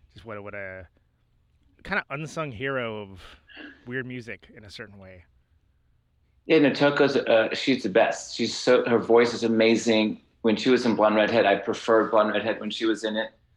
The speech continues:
Speaker 2: Uh, there was just an el-, she's had, just, like, a mysterious elegance to her.
Speaker 1: Yeah.
Speaker 2: A-,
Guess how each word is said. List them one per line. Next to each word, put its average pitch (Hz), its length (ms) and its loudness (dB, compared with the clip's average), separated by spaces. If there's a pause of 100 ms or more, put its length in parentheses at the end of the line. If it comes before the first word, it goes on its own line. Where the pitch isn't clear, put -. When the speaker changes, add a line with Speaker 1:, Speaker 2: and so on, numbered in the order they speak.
(480)
Speaker 2:
Uh, 107 440 4 (680)
there 127 140 4
was 131 180 0
just 147 220 -4
an 120 160 -6
el-, 120 200 2
she's - 220 -10
had, 135 240 2 (100)
just, 120 180 -8
like, 120 120 0
a 117 80 -2
mysterious 135 600 -4 (100)
elegance 123 540 0
to 139 120 -6
her. 135 400 -4
Speaker 1:
Yeah. 120 300 -16 (840)
Speaker 2:
A-, 90 240 -2